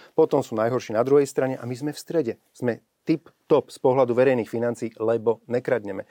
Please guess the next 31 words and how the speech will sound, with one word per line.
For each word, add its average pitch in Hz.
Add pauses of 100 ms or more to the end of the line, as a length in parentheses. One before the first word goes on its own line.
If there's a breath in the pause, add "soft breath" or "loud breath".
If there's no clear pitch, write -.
(200 loud breath)
A -
tým, 175
že 151
nekradneme, 135
áno, 147
dokážeme 127
do 123
tých 120
verejných 123
financií 120
dať 120
aj -
výdavky 117
typu, 113
e, -
rodinný 127
balíček 110
a -
dokážeme 170
dať 123
do -
toho 139
aj 127
výdavok 131
typu 123 (320 soft breath)
päťsto 156
eur 135
každému, 127
kto 123
príde 123
voliť, 101